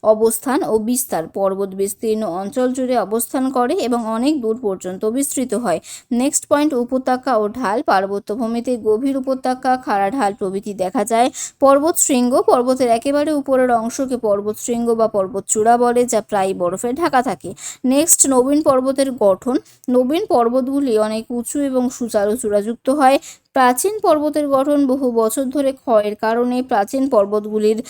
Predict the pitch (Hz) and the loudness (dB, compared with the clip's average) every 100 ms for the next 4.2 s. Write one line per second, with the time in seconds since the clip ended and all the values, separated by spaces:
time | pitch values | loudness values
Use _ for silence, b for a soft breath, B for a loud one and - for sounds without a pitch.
0 | B - - 269 269 - 311 294 302 277 | B -4 -2 0 0 0 0 0 -2 -4
1 | 247 262 247 226 240 220 214 220 220 302 | -4 -4 -2 -2 -4 -4 -4 0 0 0
2 | 285 202 208 202 220 - 233 254 262 208 | -2 -4 -6 -6 -6 -4 -2 0 0 -2
3 | 302 - 285 208 - 190 160 160 170 170 | -4 -4 -4 -4 -4 -6 -6 -10 -10 -10
4 | 180 131 | -8 -8